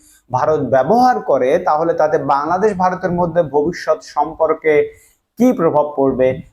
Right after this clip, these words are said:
বাংলাদেশে কৌশলগত দীর্ঘমেয়াদী স্বার্থের কথায়, কথায় মাথায় রেখে ভারত কিভাবে এই কৌশলগত জটিলতার সমাধান করতে পারে?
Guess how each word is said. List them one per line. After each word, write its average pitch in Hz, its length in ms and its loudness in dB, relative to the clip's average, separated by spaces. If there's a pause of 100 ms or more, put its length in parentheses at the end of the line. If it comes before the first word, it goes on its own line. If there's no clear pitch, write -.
(100)
বাংলাদেশে 175 760 0
কৌশলগত 185 680 0
দীর্ঘমেয়াদী 165 640 0
স্বার্থের 143 560 -2
কথায়, 196 560 0 (440)
কথায় 165 600 2
মাথায় 151 440 0
রেখে 143 480 0
ভারত 147 280 0 (160)
কিভাবে 226 340 4
এই 208 100 0
কৌশলগত 180 640 2
জটিলতার 151 540 0
সমাধান 143 560 -2
করতে 165 280 -2
পারে? 123 360 0